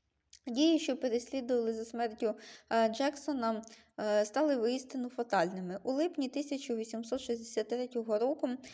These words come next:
армія конфедератів під командуванням генерала Лі зазнала катастрофічної поразки біля містечка, е, Геттісберг, і згодом деякі дослідники внесли такий вердикт цим подіям.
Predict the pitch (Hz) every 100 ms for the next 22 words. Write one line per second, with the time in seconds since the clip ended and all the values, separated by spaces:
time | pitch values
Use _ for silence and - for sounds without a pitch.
0 | - - 269 311 302 254 247 226 220 220
1 | 226 294 302 240 277 277 240 247 254 226
2 | 226 226 220 214 214 240 247 233 226 262
3 | 311 262 226 240 262 254 214 220 - -
4 | - 254 - 240 240 247 233 240 262 277
5 | 233 226 226 233 247 247 - - 220 226
6 | - - - - - 226 220 240 226 233
7 | 240 240 320 392 - - - 254 240 254
8 | 294 349 311 269 269 269 262 226 233 269
9 | 285 277 277 233 233 233 233 247 269 262
10 | 247 254 233 226 214 269 269 - 240 240
11 | 247 214 202 151